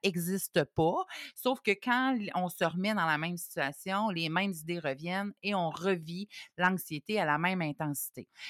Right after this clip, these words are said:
Donc, l'idée, c'est pas de se, de se changer les idées, mais plutôt d'embrasser nos idées pour changer l'idée qui cause notre anxiété. Donc,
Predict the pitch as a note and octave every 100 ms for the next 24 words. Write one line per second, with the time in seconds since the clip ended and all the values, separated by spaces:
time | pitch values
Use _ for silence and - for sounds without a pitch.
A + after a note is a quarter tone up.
0 | - E3+ E3+ F#3+ F#3 F3 A#3+ B3 - F#3
1 | E3 - G3+ E3+ E3+ D#3+ - F3+ F3 -
2 | - - E3 E3+ - E3+ F#3 E3+ F#3 E3+
3 | D#3+ E3 E3 G#3 C#4+ D4 F#3 - G3 -
4 | A#3+ C4 A3+ E3 F3 A#3 C4 F#3+ F#3 A3
5 | G3+ E3 D#3+ A3 - - - - C#4 D4+
6 | B3+ F#3+ G3+ A#3+ G#3+ - - - F#3+ A#3+
7 | F#3 G3 A3 D4+ - _ - - C4+ E4+
8 | E4 D4 F#3 E3 D3 D#3 D3+ - C#3+ C#3+
9 | D#3+